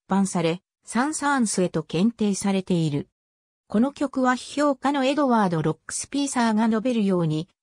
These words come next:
長大かついささか難解であるため、これまで主要レパートリーとはなってこなかった。しかし、近年では、マルカンド・レアムランや、マーガレット・フィンガーハットなどのピアニストによって取り上げられている。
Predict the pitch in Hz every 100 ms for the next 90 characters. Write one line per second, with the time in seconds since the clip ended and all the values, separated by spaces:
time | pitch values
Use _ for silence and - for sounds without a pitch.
0 | - - 262 302 302 285 302 285 269 220
1 | 208 196 196 185 165 214 240 254 208 202
2 | 202 180 156 156 - _ _ 214 233 262
3 | 262 190 185 _ - - 196 269 311 320
4 | 302 285 277 226 214 202 180 170 165 175
5 | 202 196 180 254 269 156 143 - 131 _
6 | _ _ _ _ _ _ - - 277 -
7 | 196 - _ - 285 294 254 220 180 170
8 | 160 165 _ _ - 170 254 262 285 277
9 | 285 269 262 285 247 202 170 156 160 _
10 | _ 170 226 277 285 285 - 277 - 277
11 | 254 254 233 262 - 220 196 196 185 151
12 | - 208 269 262 - 220 170 156 143 -
13 | 165 160 _ - 175 208 262 269 262 247
14 | 208 160 147 -